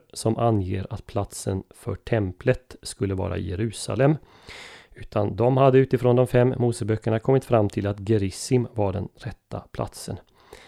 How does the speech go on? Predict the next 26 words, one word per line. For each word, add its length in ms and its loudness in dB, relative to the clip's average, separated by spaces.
Eh, 200 -8
det 260 -4
var 200 6
till 220 2
exempel 480 2
i 60 0
Sikem 680 2
intill 400 0
Gerizim 600 0
som 340 -4
Abraham 680 4
hade 220 0
byggt 280 0
sitt 200 -8
första 400 -4
altare 680 0
när 140 -2
han 120 0
kom 300 -2
till 320 -14
Kanaan. 600 4
Läs 360 -6
första 300 -4
Mosebok 520 0
tolv 340 -4
sextiosju. 640 -2